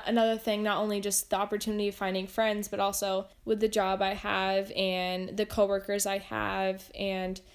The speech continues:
you know, all these opportunities that I've been given just by believing in myself and doing the law of attraction steps and just identifying my problems, knowing what I desire, and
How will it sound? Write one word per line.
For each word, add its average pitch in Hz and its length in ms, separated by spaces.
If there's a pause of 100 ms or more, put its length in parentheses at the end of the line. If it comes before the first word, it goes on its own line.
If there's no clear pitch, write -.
(140)
you 233 80
know, 220 140
all 233 240
these 233 180
opportunities 208 600
that 190 120
I've 190 220
been 196 180
given 190 360
just 196 260
by 185 540 (240)
believing 233 400
in 214 100
myself 196 500
and 196 340 (340)
doing 233 400
the 214 120
law 208 280
of 214 80
attraction 202 720
steps - 720 (260)
and 214 160
just 196 540 (360)
identifying 214 840
my 196 120
problems, 208 760 (320)
knowing 214 360
what 220 120
I 208 100
desire, 196 720
and 185 480